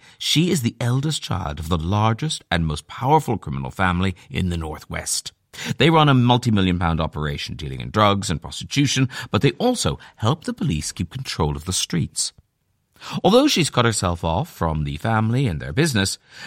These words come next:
Jia is persuaded to return home for her sister's wedding. While she's there, Akbar is murdered, and as his eldest child, Jia is expected to take his place, not only as the head of the family firm,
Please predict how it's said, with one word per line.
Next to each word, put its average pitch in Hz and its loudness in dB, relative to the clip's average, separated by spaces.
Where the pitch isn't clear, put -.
Jia 240 4
is 151 4
persuaded 220 0
to 160 -6
return 151 0
home 80 0
for 127 0
her 139 2
sister's 85 -4
wedding. 113 -2
While 87 4
she's 78 -2
there, 123 4
Akbar 85 -2
is 104 0
murdered, 90 0
and 117 2
as 92 0
his 101 2
eldest 113 2
child, 147 2
Jia 220 4
is 113 0
expected 110 -2
to - -12
take 76 -6
his 80 -8
place, 110 -2
not 113 2
only 135 6
as 78 -4
the 80 -4
head 92 0
of 73 -2
the - -8
family 135 4
firm, 127 4